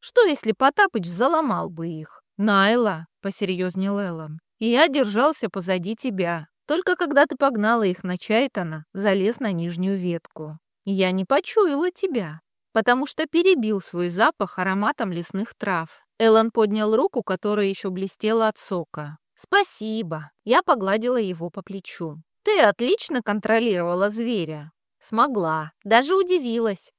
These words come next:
Потапыч был в ярости. Иногда мне казалось, что ещё секунда, и я сама сорвусь. Эмоции зверя передаются мне. «Как и твои, ему», кивнул Эллен.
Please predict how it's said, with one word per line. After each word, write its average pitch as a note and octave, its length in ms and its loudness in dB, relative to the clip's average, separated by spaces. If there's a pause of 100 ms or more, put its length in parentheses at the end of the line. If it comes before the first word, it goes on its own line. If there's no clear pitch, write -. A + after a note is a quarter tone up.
Потапыч B3+ 580 4
был B3 280 0
в - 20 -4
ярости. A3+ 800 0
Иногда G#3 420 -2
мне A#3 180 -4
казалось, A#3 520 2
что - 220 -6
ещё C4 300 -4
секунда, B3+ 600 -2
и - 160 -8
я A#3+ 180 0
сама E4 380 -4
сорвусь. E3 720 -8
Эмоции F4 600 0
зверя C4 400 0
передаются B3+ 840 -2
мне. E3+ 400 -6 (260)
«Как G#3+ 200 2
и A3 60 -2
твои, F#3 500 -2 (140)
ему», G3+ 640 -2 (120)
кивнул F#3 440 -4
Эллен. D#3+ 420 -6